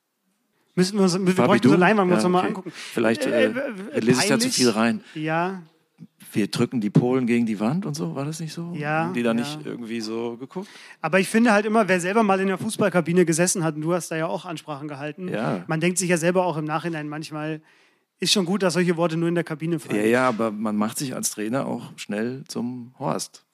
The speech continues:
Speaker 2: Also, äh, das kann, da kann ich aus, also ich nicht, aber,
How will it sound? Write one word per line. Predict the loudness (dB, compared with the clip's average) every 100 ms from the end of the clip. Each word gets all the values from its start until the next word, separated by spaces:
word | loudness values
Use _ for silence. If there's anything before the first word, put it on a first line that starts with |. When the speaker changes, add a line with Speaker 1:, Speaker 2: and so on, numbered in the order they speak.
| -16
Speaker 2:
Also, | -10 -8 -6 -8 -12 _
äh, | -8 -8 -8
das | -6 -6 -8 _ _ _ _ _ -20 -20 _ _ _ _ _ -18 -16
kann, | -4 -4 -2
da | -4
kann | 0 2
ich | 2
aus, | -2 -4 -10 _ _ -12
also | -10 -6
ich | -6 -2
nicht, | 2 2 2
aber, | -4 -2 -2 -2